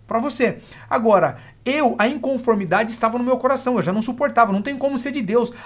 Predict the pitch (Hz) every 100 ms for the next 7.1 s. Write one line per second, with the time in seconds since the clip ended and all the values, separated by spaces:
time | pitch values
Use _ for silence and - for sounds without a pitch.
0 | - 170 220 226 247 277 214 254 247 214
1 | 247 262 247 175 - 233 240 269 214 262
2 | 254 - 190 196 214 254 254 185 247 240
3 | 262 254 277 233 269 262 247 277 233 233
4 | 240 - - 202 226 240 170 254 190 226
5 | 254 254 240 226 214 202 294 294 262 -
6 | 214 254 226 202 277 - 339 226 262 320
7 | 226